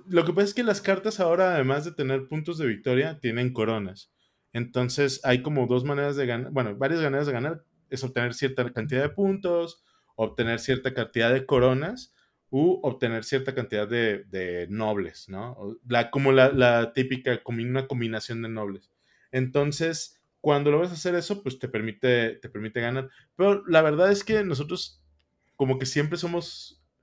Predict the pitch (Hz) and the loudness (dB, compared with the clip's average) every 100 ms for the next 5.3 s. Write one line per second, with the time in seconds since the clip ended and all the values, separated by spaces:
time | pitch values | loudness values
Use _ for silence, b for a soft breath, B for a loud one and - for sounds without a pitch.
0 | _ _ _ - 151 185 190 226 208 226 | _ _ _ -4 2 4 4 2 2 4
1 | 196 160 180 165 127 117 120 156 131 135 | 6 4 2 -4 -4 -2 0 0 0 -2
2 | 147 139 143 202 143 113 - 113 113 113 | -4 -6 -4 -4 -4 -6 -6 -10 -8 -8
3 | 123 135 135 135 131 127 135 123 95 - | -6 -6 -2 0 0 0 -2 -4 -4 -8
4 | 110 120 127 123 113 - 107 117 - 95 | -6 -4 -4 -6 -10 -10 -10 -10 -10 -8
5 | 101 - | -6 -8